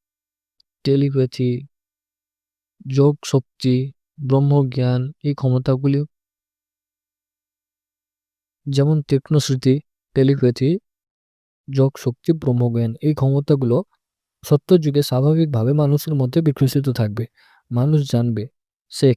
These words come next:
কে, সে কোথায় থেকে এসেছে এবং তার জীবনের প্রকৃত উদ্দেশ্য কী।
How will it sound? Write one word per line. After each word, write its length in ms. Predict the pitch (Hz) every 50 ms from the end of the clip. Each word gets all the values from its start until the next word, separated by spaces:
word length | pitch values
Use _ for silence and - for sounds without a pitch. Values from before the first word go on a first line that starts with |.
| _ _
কে, 320 | - - 127 120 117 123 123
সে 200 | - - 147 135 -
কোথায় 320 | - 131 131 123 - 147 143
থেকে 280 | - 147 139 135 131
এসেছে 440 | 123 117 - - 131 - - 127 113 127 _ _ _ _ _ _ _ _ _ _ _ _
এবং 340 | 147 135 143 147 135 107 123 - _ _ _ _ _ _ _ _ _
তার 200 | - 139 143 143
জীবনের 420 | 139 139 135 131 139 139 151 151
প্রকৃত 360 | 147 - 127 120 - 147 -
উদ্দেশ্য 480 | 143 131 123 123 135 - 123 - - 120
কী। 180 | 107 - 107